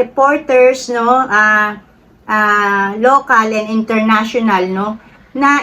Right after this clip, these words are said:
interviewin si Manny Pacquiao. Kumbaga, nasa, ano lang siya, likod lang siya, wala nga siya sa frame, eh. Kumbaga, laging ang bida, eh, si Pacquiao. So, yung, kumbaga man, yung spotlight talaga, dun sa, ano, pagka-champion ni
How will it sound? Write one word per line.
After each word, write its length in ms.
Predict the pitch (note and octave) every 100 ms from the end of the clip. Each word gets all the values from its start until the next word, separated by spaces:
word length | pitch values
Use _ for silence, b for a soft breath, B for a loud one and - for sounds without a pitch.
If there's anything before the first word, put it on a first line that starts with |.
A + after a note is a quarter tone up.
| D4
interviewin 560 | C#4+ C#4+ A#3 C#4 C#4+
si 160 | C#4 C#4
Manny 320 | C4 A#3+ B3
Pacquiao. 480 | A#3+ A3+ A3+ B3 B3+
Kumbaga, 640 | C#4+ C#4 C#4 C4+ B3+ B3+
nasa, 640 | B3+ C4+ C4+ C4+ C4+ C4 B3
ano 160 | C4+
lang 160 | C4 B3+
siya, 220 | C4+ C4+
likod 240 | B3+ B3+ A3+
lang 160 | A#3+
siya, 240 | A#3 C#4 C#4
wala 240 | C4+ C#4 C4+ C4+
nga 40 |
siya 160 | C4 C4
sa 160 | A#3+ A#3+
frame, 400 | - D4+ D#4 C#4+
eh. 180 | A3+ F3 B B B B
Kumbaga, 400 | D4 D#4 D#4+ C#4+
laging 400 | C#4 C4+ C#4 C4+
ang 160 | C4+ A3+
bida, 560 | C4+ B3+ G3 F#3 A3 A3 _ _ _ _
eh, 160 | C#4+ D4
si 160 | D#4
Pacquiao. 640 | C#4+ B3+ A3+ A#3+ C4 A3+ A3
So, 240 | - C#4+
yung, 480 | D4+ D#4 D#4 D#4 D4+
kumbaga 320 | D4+ D4 D4
man, 320 | C#4+ A#3+ A#3+
yung 160 | C4+ C4
spotlight 560 | - G#3 F#3+ C4 C#4
talaga, 520 | C4+ C4+ G#3 F#3+ F#3+ G3 b b b
dun 220 | B3+ G4+
sa, 500 | G4+ G4+ F4 F4 C4
ano, 160 | C4+ D4
pagka-champion 720 | D#4 D4+ C#4+ D4 C4 C4 C4+
ni 180 | C4+ C4